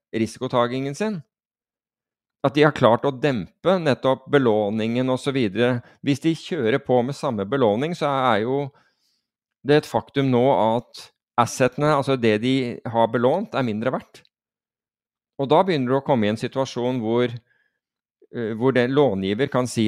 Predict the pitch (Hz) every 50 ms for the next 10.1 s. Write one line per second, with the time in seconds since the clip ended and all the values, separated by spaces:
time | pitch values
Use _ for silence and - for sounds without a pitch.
0 | 110 120 127 - - 113 110 110 120 131 90 95 95 95 104 110 92 110 123 113
1 | 113 123 113 101 98 92 101 - 123 110 95 - _ - 113 117 110 90 98 104
2 | 117 123 127 120 107 95 95 101 104 107 110 104 113 117 98 101 90 95 101 104
3 | - 113 113 113 113 117 117 113 104 - _ _ _ _ _ _ _ _ _ 110
4 | 110 110 107 104 104 104 - - 117 117 117 113 113 - 117 101 95 - - -
5 | 98 98 101 104 110 107 117 117 123 143 180 185 - - 113 110 117 120 110 104
6 | 101 101 123 165 190 165 - 139 127 117 113 113 110 110 110 95 - - 107 107
7 | 104 92 98 101 - 113 98 95 104 107 101 _ _ _ _ _ _ _ _ _
8 | _ _ _ _ _ _ _ _ _ _ _ _ _ 135 135 113 139 151 180 165
9 | 170 160 135 107 107 113 120 117 - 139 135 131 104 87 - 113 120 110 123 117
10 | 113 117